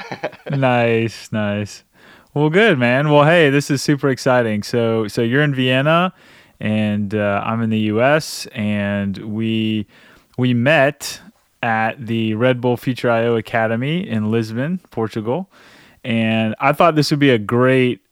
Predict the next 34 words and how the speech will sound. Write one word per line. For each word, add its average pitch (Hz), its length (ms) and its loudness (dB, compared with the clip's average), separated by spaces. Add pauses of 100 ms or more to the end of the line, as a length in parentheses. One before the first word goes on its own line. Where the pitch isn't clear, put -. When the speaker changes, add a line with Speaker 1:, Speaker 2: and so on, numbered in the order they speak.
(200)
Speaker 2:
time, 127 420 4
not 127 180 2
just 135 180 0
to 117 80 0
catch 120 340 -2
up 117 240 2
as 107 160 -8
friends, 139 440 2
but 113 200 -2
also 117 640 0 (400)
to 127 100 2
kinda 143 280 2
recap, 113 920 2 (140)
especially 160 400 2
for 135 100 2
our 110 140 4
listeners, 110 480 0
like, 101 220 -2 (480)
what 117 320 2
happened 127 460 0
in 110 140 0
Lisbon. 101 420 0
I 101 140 -2
mean, 113 180 0
I 127 80 2
kinda 131 280 0
left 123 260 2
my 120 160 0
listeners 117 400 -2
hanging 123 400 -2
a 107 60 -2
little 107 200 -2
bit 107 240 -2
because 107 540 -2